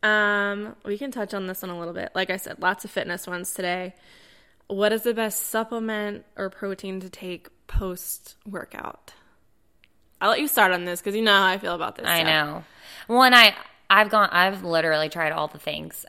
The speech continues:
Speaker 2: Um, I like food.
Speaker 1: Mm-hmm.
Speaker 2: <laughs> Like,
Speaker 1: Me too.
Speaker 2: just actual food. I don't know. It's crazy. But I have gone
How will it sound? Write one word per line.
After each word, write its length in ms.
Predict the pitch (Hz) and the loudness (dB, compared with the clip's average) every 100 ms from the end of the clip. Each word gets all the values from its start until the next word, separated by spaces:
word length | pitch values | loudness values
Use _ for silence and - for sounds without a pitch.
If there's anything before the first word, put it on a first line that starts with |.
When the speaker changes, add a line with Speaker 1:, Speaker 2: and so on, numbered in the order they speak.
| - | 0
Speaker 2:
Um, 500 | 175 160 147 - - - _ _ _ _ _ | 2 2 0 -8 -14 -20 _ _ _ _ _
I 160 | 180 214 | -4 -2
like 180 | 302 - | -2 -2
food. 500 | - 151 143 143 160 _ _ _ _ - | -8 -6 -6 -8 -14 _ _ _ _ -12
Speaker 1:
Mm-hmm. 340 | 190 196 - - _ _ _ _ - - - _ _ | -10 -10 -14 -18 _ _ _ _ -14 -14 -20 _ _
Speaker 2:
<laughs> 200 | 302 302 165 175 - - - | 6 6 2 -8 -16 -20 -4
Like, 120 | 226 226 | -2 0
Speaker 1:
Me 40 | |
too. 120 | 214 | 2
Speaker 2:
just 160 | 202 - | 2 4
actual 480 | 175 180 202 208 208 | 6 6 4 2 2
food. 380 | 196 160 135 175 | -2 -8 -6 -2
I 80 | 185 | 0
don't 160 | 202 | 4
know. 160 | 220 185 | 4 4
It's 120 | 185 | 2
crazy. 540 | 220 196 165 156 190 - - - - - - | 0 0 -2 -6 -8 -12 -20 -20 -20 -4 8
But 280 | 220 208 - | 10 10 8
I 140 | 226 | 8
have 260 | 233 240 190 | 10 8 8
gone 260 | 180 185 | 6 6